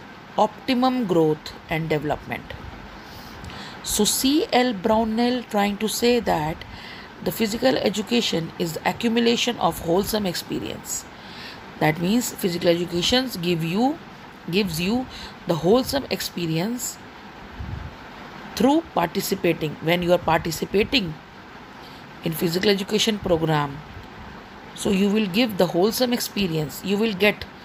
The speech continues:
the wholesome experiences. And wh-, what wholesome experiences? The experience in large muscles activities, and these large muscles activities promote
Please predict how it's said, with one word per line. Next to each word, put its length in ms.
the 120
wholesome 400
experiences. 1000
And 240
wh-, 140
what 180
wholesome 380
experiences? 720
The 80
experience 680
in 320
large 300
muscles 420
activities, 680
and 240
these 240
large 360
muscles 300
activities 640
promote 540